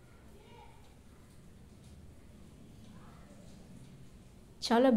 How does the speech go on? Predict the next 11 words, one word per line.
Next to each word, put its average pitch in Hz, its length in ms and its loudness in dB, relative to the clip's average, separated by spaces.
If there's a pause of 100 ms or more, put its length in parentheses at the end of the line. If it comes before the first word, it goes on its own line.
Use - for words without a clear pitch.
బ్యూటిఫుల్గా 240 680 10
ఉంది. 214 240 12
ఈ - 20 10 (120)
పాయింట్ 202 300 10
అయితే 208 200 8
నాకు 190 180 6
నచ్చింది. 185 440 8 (840)
అటు 190 220 8
ఇటు 226 200 10
కూడా 233 140 12 (560)
దగ్గరగా 220 440 12